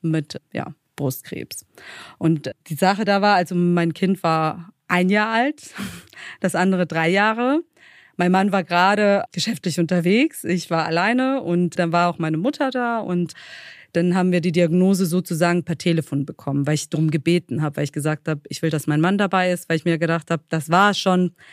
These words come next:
in dem Moment, wo ich's gesehen habe, der wollte es nicht sagen, der hat gesagt, „Wir können nichts sagen, wir warten ab.“ Und der war sehr einfühlsam, der Arzt, und genau. Und dann kam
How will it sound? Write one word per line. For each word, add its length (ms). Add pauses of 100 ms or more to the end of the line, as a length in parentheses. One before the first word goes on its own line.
(320)
in 120
dem 100
Moment, 340
wo 60
ich's 160
gesehen 460
habe, 180
der 220
wollte 280
es 140
nicht 160
sagen, 460
der 100
hat 140
gesagt, 420
„Wir 80
können 240
nichts 240
sagen, 480 (680)
wir 120
warten 340
ab.“ 340
Und 480
der 80
war 120
sehr 220
einfühlsam, 680
der 160
Arzt, 480
und 540 (300)
genau. 380
Und 120
dann 160
kam 440